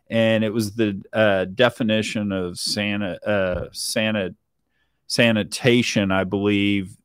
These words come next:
is the clause they were using to justify this, and she just said, "That's way too broad. It doesn't fit under that definition." I haven't seen any criticism of that.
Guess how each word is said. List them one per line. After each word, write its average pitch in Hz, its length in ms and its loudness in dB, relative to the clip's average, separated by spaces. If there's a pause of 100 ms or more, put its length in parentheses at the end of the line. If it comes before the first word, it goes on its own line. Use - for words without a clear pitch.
(160)
is 101 340 -2
the 95 600 -2 (400)
clause 120 540 8
they 117 120 4
were 110 140 2
using 107 840 2
to 101 220 0
justify 117 560 2
this, 101 320 -2
and 107 100 -4
she - 140 -6
just 117 240 -2
said, 104 360 2 (220)
"That's 110 240 -2
way 113 140 2
too 110 200 -4
broad. 101 540 4
It 82 120 -8
doesn't 101 300 0
fit 101 220 -4
under 95 220 -4
that 95 220 -4
definition." 107 540 -4 (380)
I 120 120 6
haven't 139 200 4
seen 110 320 0
any 139 280 2
criticism 120 800 0
of 98 120 -2
that. 98 260 0